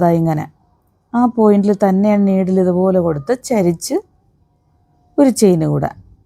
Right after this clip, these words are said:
നീഡിൽ ഇനി വലിച്ചെടുത്ത് ഇവിടെയും ലോക്ക് കൊടുക്കണം. ഈ ത്രെഡിൻ്റെ just പുറത്ത് ബാക്ക് സൈഡിലൂടെ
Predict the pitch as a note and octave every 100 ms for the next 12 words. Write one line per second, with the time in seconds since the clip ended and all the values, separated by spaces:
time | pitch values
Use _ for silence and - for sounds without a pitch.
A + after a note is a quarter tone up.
0 | _ _ _ _ _ _ _ _ _ _
1 | _ _ _ _ _ _ _ _ _ _
2 | _ _ - B3+ B3+ A#3+ A#3+ A3+ G3+ F#3+
3 | G#3+ E3 D3+ C#4+ A#4+ - _ _ _ D4
4 | D4+ D#4 D4 B3+ A3+ A#3+ F#3 D#3 D3+ D3
5 | _ _ _ _ _ _ _ _ _ C4+
6 | B3+ B3 G#3 G3+ G#3+ A3+ G#4+ - _ A3+
7 | B3 A#3+ - _ _ C4 G3+ F3 D#3+ C4+
8 | G#4 _ _ _ _ _ _ _ _ _
9 | _ _ _ _ B3 A#3+ F#3+ A3 G3 F#3
10 | F3+ F3